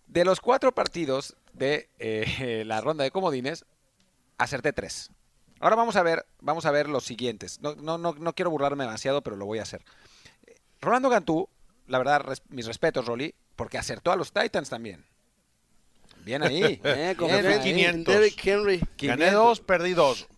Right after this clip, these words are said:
Speaker 3: Po-, los Bills me echaron a perder la quinela, también los Saints.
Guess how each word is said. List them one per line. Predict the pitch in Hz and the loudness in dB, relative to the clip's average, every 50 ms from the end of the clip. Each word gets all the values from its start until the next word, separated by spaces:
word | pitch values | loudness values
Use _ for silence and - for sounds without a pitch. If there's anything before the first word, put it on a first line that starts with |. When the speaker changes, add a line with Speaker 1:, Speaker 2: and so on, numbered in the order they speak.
| - - | -14 -2
Speaker 3:
Po-, | - 143 139 - 110 117 | 0 0 0 0 -2 -4
los | 120 123 113 104 | -2 -2 -2 -2
Bills | 104 131 139 165 180 165 | 0 0 0 0 0 -2
me | 165 | -4
echaron | 151 - 143 151 170 | -2 0 0 0 0
a | 170 - - | -2 0 0
perder | 147 123 113 123 | -2 -2 0 -2
la | 139 160 | -2 -2
quinela, | - - 117 107 110 120 143 147 131 | -4 -4 -4 -2 0 0 2 2 0
también | - - 113 107 113 117 127 135 135 | 0 -2 -6 -2 -2 -2 -2 0 0
los | 139 135 120 101 - | 2 2 2 0 -4
Saints. | - - 120 127 120 - - - - - | -6 -4 -4 -4 -6 -8 -14 -18 -20 -20